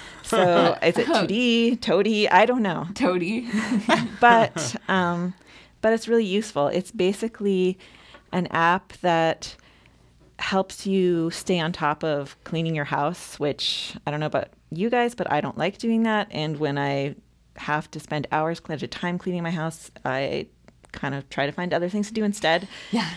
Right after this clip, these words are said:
Speaker 1: So with this app, I just have, it lets you, you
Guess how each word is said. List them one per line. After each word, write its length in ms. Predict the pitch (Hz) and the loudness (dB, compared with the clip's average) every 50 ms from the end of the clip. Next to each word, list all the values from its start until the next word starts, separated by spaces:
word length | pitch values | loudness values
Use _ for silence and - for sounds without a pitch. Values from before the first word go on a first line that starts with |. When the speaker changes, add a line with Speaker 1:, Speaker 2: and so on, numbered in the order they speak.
| - - - - | -12 -16 -18 -16
Speaker 1:
So 340 | - - 247 240 233 226 220 | -6 0 2 4 4 4 4
with 180 | 190 220 233 226 | 4 2 0 0
this 160 | 277 - - | -2 -2 2
app, 200 | 247 214 214 - | 2 2 2 2
I 120 | - 190 | 0 0
just 220 | 190 - 202 - - | 0 -2 -4 -4 -2
have, 240 | 214 190 185 170 - - _ - | -2 -2 -2 -4 -8 -12 _ -4
it 100 | 185 180 | -2 0
lets 240 | 175 196 196 - - | 2 0 0 -2 -2
you, 220 | 202 190 185 180 | 0 0 0 0
you 380 | - - 170 175 170 175 175 | 0 -2 -2 -2 0 -2 -2